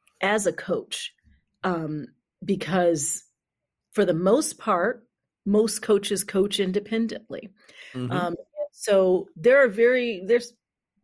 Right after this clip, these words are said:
Speaker 1: there's really not a program like ours. I know everybody that's a, you know, <laughs> that's up a program would say that, but there's not. And the reason I know that is because of the number of people who come to our program who've been through other programs.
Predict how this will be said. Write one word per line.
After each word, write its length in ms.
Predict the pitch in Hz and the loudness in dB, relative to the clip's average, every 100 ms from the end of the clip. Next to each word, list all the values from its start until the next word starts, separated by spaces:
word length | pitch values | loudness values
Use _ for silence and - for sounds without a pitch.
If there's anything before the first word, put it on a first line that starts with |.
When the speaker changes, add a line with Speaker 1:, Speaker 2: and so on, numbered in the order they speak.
| - - _ | -20 -20 _
Speaker 1:
there's 260 | 220 277 240 | -4 -2 4
really 220 | 494 453 | 6 6
not 180 | 277 294 | 6 2
a 60 | 233 | 2
program 480 | 285 254 247 214 202 | 2 2 2 0 0
like 240 | 220 220 | 0 2
ours. 320 | 233 233 208 | 2 2 2
I 60 | 196 | 0
know 240 | 202 220 | 0 2
everybody 580 | 214 202 202 208 190 185 | 2 0 -2 -2 0 -2
that's 300 | 175 165 - | -2 -4 -4
a, 200 | 170 147 | -4 -4
you 80 | 190 | -6
know, 200 | 160 160 - - 523 | -6 -8 -8 2 2
<laughs> 320 | - - - | 2 -18 -2
that's 220 | 370 - 330 | 0 2 2
up 160 | 320 | 0
a 60 | 370 | 0
program 440 | - 285 240 240 | 2 2 4 0
would 140 | 214 208 | 0 0
say 100 | 220 | 0
that, 140 | 185 - - | 0 -8 -2
but 100 | 254 | 2
there's 180 | 254 202 | 4 4
not. 300 | 214 190 147 | 4 2 2
And 100 | 196 | 2
the 80 | 208 | 2
reason 280 | 240 330 240 | 0 0 0
I 100 | 202 | 2
know 240 | 208 233 | 2 2
that 180 | 214 190 | 2 2
is 120 | 196 | -2
because 280 | 214 214 190 | -4 -4 -4
of 120 | 196 | -4
the 80 | 185 | -4
number 340 | 190 202 208 | -4 0 0
of 100 | 190 | -2
people 280 | - 196 190 | -6 -8 -8
who 100 | 185 | -8
come 220 | - 196 | -8 -6
to 100 | 208 | -4
our 120 | 180 156 | -4 -6
program 440 | 214 190 185 170 | -6 -6 -4 -8
who've 160 | 180 160 | -8 -8
been 200 | 165 165 | -8 -8
through 220 | 208 180 | -4 -4
other 160 | 139 | -4
programs. 640 | 127 - - - - - | -8 -10 -12 -14 -14 -14